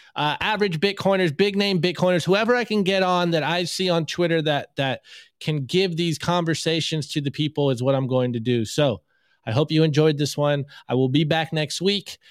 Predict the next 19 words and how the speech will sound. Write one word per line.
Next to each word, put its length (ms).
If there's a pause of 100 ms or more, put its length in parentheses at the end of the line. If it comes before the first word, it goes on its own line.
I 100
got 180
a 40
few 300
in 120
the 60
books, 440
and 80
I'll 100
continue 640
to 80
get 220
friends 300
to 60
come 200
up 160
here 320 (600)
and 140
spread 640